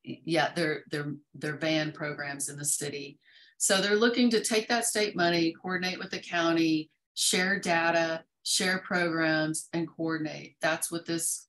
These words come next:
motion is about. And it seems to me, uh, worth supporting. Again, I believe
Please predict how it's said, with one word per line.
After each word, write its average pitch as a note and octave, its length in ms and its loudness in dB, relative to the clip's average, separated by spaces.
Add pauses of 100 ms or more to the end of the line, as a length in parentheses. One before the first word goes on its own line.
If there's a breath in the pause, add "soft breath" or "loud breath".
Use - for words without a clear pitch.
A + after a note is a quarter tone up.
(400)
motion D#3 720 -2
is D3+ 160 -6
about. D3 520 -6
And D#3 160 -2
it D#3 140 -2
seems E3+ 400 0
to E3+ 140 -4
me, E3 500 -2 (460)
uh, D3+ 320 -4
worth D#3 260 -2
supporting. D#3 800 -4 (400)
Again, E3+ 720 0
I F3 80 -2
believe F3+ 760 -4